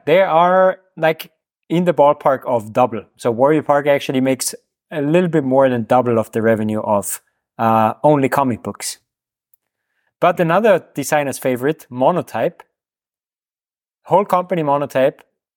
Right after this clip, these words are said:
makes, um, pretty much the same. About three hundred million. So we have a, what Marvel's comic book, uh, business is the same size as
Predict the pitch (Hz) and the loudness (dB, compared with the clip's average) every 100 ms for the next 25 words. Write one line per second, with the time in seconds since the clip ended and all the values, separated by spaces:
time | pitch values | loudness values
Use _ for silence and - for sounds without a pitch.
0 | _ _ 120 120 123 123 123 123 113 - | _ _ -8 -4 -2 -2 -2 -2 -4 -8
1 | - - _ _ _ _ 120 123 123 120 | -8 -10 _ _ _ _ -2 2 4 4
2 | 123 120 123 120 120 - _ _ _ _ | 2 -2 -2 -4 -6 -10 _ _ _ _
3 | - - - 226 170 - - 123 104 - | -18 -8 -2 0 0 -2 -2 -2 -2 -10
4 | _ _ _ _ _ _ _ _ _ _ | _ _ _ _ _ _ _ _ _ _
5 | _ _ _ _ _ _ _ _ - 131 | _ _ _ _ _ _ _ _ -8 -2
6 | 147 - 170 156 143 131 127 110 101 _ | 0 -2 -4 -2 -2 -4 -6 -8 -12 _
7 | _ - 143 165 147 143 131 131 _ _ | _ -6 0 0 2 2 0 -2 _ _
8 | _ - 139 147 170 - _ 131 143 196 | _ -20 0 0 0 -4 _ 0 2 2
9 | 196 175 - - - 175 143 120 131 131 | 0 -2 -6 -4 -2 0 -2 -4 -6 -6
10 | - - _ _ _ 123 120 120 120 120 | -14 -16 _ _ _ -8 -4 0 0 0
11 | 113 135 160 151 - 151 127 120 - 147 | 0 0 0 -4 -4 -4 -4 -2 0 0
12 | 151 131 127 127 - 120 120 117 | 2 2 4 2 0 2 2 -2